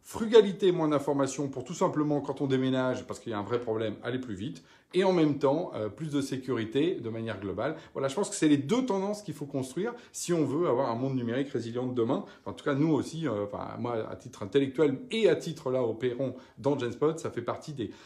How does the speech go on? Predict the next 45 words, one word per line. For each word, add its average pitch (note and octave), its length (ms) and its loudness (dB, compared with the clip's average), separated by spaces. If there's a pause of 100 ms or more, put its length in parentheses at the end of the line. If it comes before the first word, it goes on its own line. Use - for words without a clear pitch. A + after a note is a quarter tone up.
(160)
des G#2 60 -6
deux, D3 240 4
je D3+ 80 -2
pense, B2+ 240 -2
dimensions D3+ 480 -2
sur B2 140 -6
lesquelles B2 360 -4
il - 80 -14
faut C#3 140 -6
travailler. G#2 400 -6 (500)
Et - 80 -6
d'ailleurs, F#3 460 8
moi, D#3 120 6
je C#3 80 4
voulais D3 140 8
revenir C#3+ 340 4
là-dessus, C#3 280 0
c'est - 160 -8
qu'est-ce F3+ 200 0
que C#3+ 120 0
va B2+ 100 4
y C3+ 40 4
avoir C3+ 200 2
comme B2 160 -4
impact C3+ 540 -2
autour D3 300 -6
de C3 60 -4
cette A#2+ 220 -6
question, D#3+ 340 -8
justement, A#2+ 460 -4 (380)
de F#2 100 -8
la E2+ 120 -4
place E3 340 0
des F#2+ 160 -4
hébergeurs, A#2+ 600 0
euh, G2 200 -4
d'un F#2+ 180 -4
O F#2+ 80 -6
V F#2+ 120 -2
H, F#3+ 380 -2
euh, G2 120 -2
de, G2 240 -6
du G2 120 -10
cloud C#3+ 260 -2
souverain. G#2 360 -10